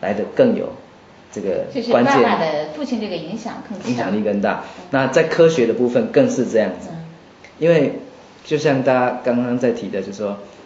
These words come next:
Speaker 1: 呃，一般的人对科学比较没什么概念，尤其是当妈妈的，呃，可能这方面
Speaker 2: 更感性一些。
Speaker 1: 对，比较感性，所以逻辑这一块会比较
Speaker 2: 嗯，欠缺。
Speaker 1: 普遍会觉得比较欠缺。那，呃，这个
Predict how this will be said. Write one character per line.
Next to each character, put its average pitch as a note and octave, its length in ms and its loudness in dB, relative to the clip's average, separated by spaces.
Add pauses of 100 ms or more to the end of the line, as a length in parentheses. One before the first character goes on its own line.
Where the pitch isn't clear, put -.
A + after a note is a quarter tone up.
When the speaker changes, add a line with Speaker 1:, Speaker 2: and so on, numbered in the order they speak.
(140)
Speaker 1:
呃， F#2+ 180 -8
一 B2+ 80 -4
般 B2+ 240 0
的 A#2 80 0
人 F#2 220 -6
对 A2 160 2
科 - 180 -4
学 G2+ 180 -6
比 - 100 -12
较 G2+ 100 -4
没 F#2 140 -6
什 F2 100 -12
么 E2+ 160 -12
概 F2 140 -8
念， E2+ 220 -12
尤 G#2+ 100 -4
其 A2 120 -6
是 A2 200 -6 (200)
当 A#2+ 160 -2
妈 A#2+ 200 0
妈 A2+ 180 -2
的， G#2 220 -4 (400)
呃， F#2 80 -8 (100)
可 F2 140 -12
能 F2+ 320 -8
这 A#2 140 0
方 G#2+ 260 -4
面 G#2 200 -2 (160)
Speaker 2:
更 A3 160 -8
感 F#3+ 120 -8 (120)
性 F#3+ 120 -16
一 E3+ 60 -14
些。 - 180 -16 (120)
Speaker 1:
对， G#2 120 -8
比 F#2+ 120 -10
较 A2+ 100 2
感 F#2+ 220 -2
性， A2+ 200 -2
所 A2+ 100 2
以 G#2 100 2
逻 G2+ 140 0
辑 G#2 220 -6
这 A2+ 140 4
一 A2 60 2
块 A2 280 -2
会 G#2+ 120 -6
比 F2+ 80 -8
较 F#2+ 280 -4
Speaker 2:
嗯， G2 80 -10 (120)
欠 - 220 -12
缺。 - 140 -14
Speaker 1:
普 G#2+ 140 -4
遍 A#2+ 300 0
会 A#2+ 120 0
觉 F#2 180 -2
得 - 0 -
比 - 80 -6
较 F#2 100 -4
欠 G2+ 280 -4
缺。 G2 240 -6 (420)
那， B2+ 280 0 (240)
呃， G#2 160 -8
这 C3 120 -2
个 G2+ 300 0